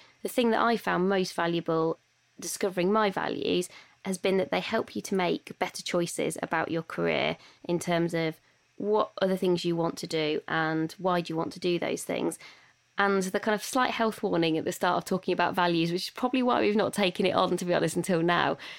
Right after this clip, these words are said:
is that values definitely take time to discover,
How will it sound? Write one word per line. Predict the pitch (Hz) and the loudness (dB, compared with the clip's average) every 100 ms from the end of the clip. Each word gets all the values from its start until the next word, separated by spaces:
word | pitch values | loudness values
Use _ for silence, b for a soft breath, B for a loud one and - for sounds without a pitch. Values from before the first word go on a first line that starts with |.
| B - | B -4
is | 196 175 | -2 0
that | 185 | 0
values | 214 220 208 202 185 175 - | 2 2 2 2 2 0 -2
definitely | - - - 175 | -4 -2 -2 -2
take | 175 170 - | 0 -2 -2
time | - 165 160 165 | -2 2 2 0
to | - 170 165 160 160 B B B _ | -2 0 2 0 -2 B B B _
discover, | 180 - 190 175 165 165 160 | -6 -2 0 2 2 2 0